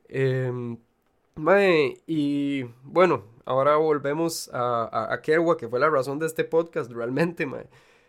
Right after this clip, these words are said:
Em, que, que fue este último, este último release que, que fue Niña Tierra, mae. Eh, lo he escuchado, bueno, el completo lo escuché solo una vez realmente, mae, y quedé realmente sorprendido, mae, me gustó muchísimo.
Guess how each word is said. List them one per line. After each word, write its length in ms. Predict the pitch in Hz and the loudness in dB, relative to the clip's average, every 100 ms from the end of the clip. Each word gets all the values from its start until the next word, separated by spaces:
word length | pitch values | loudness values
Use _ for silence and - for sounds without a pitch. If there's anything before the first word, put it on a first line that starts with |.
| _ | _
Em, 840 | 147 139 139 135 135 131 127 127 - | -2 0 2 2 0 -2 -6 -10 -16
que, 680 | - 135 131 127 127 113 92 _ _ _ | -6 -4 -2 -2 -6 -8 -14 _ _ _
que 180 | - 135 | -8 -8
fue 180 | 127 131 | -4 -2
este 200 | 139 170 | -2 -4
último, 400 | 160 180 170 139 | -4 -2 -2 -2
este 200 | 123 - | -4 -10
último 260 | 143 180 156 | -8 -4 -4
release 360 | 127 135 165 | -4 -2 -4
que, 340 | - 131 107 101 104 _ | -4 -8 -8 -10 -20 _
que 120 | _ 120 | _ -8
fue 140 | 131 | -4
Niña 280 | 151 147 123 | -2 -2 -2
Tierra, 340 | 160 165 147 | 2 4 2
mae. 300 | 123 107 98 - _ _ _ _ _ _ _ | -2 -8 -12 -18 _ _ _ _ _ _ _
Eh, 300 | - 127 127 123 | -8 -6 -4 -4
lo 160 | 127 | -2
he 40 | 135 | -4
escuchado, 680 | - 175 175 175 220 247 233 _ _ _ _ - - - - - | -4 -6 0 4 4 2 -2 _ _ _ _ -20 -20 -20 -20 0
bueno, 220 | 160 139 | 2 2
el 400 | 131 139 127 117 | -2 -6 -12 -8
completo 440 | 139 135 175 180 | -6 -2 -2 0
lo 60 | 208 | -2
escuché 320 | 196 143 160 | -2 -4 -2
solo 140 | 180 185 | 2 4
una 100 | 170 | 6
vez 180 | 165 180 | 4 4
realmente, 420 | 147 160 180 180 | 2 2 -2 -4
mae, 280 | 151 123 113 _ _ - | -6 -8 -10 _ _ -12
y 160 | 131 123 _ - - | -10 -10 _ -20 -20
quedé 300 | - 131 135 135 _ 147 147 | -8 -6 -6 -10 _ -12 0
realmente 440 | 165 160 170 170 | 2 2 0 -2
sorprendido, 640 | 165 165 139 117 117 147 139 | -6 -6 -6 -6 -4 -2 -2
mae, 180 | 123 110 | -2 -4
me 100 | 110 | -8
gustó 320 | 110 - 123 | -10 -10 -8
muchísimo. 960 | 127 143 139 - 160 156 160 160 160 | -6 -6 -6 -8 -8 -8 -6 -8 -8